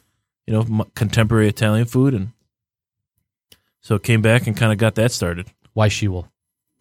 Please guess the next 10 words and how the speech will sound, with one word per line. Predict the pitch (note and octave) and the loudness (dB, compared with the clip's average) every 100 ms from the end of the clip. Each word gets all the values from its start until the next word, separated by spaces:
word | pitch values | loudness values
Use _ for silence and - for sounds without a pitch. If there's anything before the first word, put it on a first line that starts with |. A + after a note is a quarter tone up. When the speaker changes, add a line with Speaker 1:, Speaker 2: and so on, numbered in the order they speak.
| - | -8
Speaker 2:
Why | F#2 | -6
the | F2 | -6
name? | F2 - - | -10 -12 0
Speaker 1:
Well, | B2 A#2 | 2 2
the | A2 | 0
story | - C#3 B2+ | 0 4 4
of | A2+ | 4
Romulus | A#2 A#2+ B2+ B2 | 2 4 2 0
and | B2 | -2
Remus, | A2+ A2+ B2 D3 - | -2 0 -2 -4 -10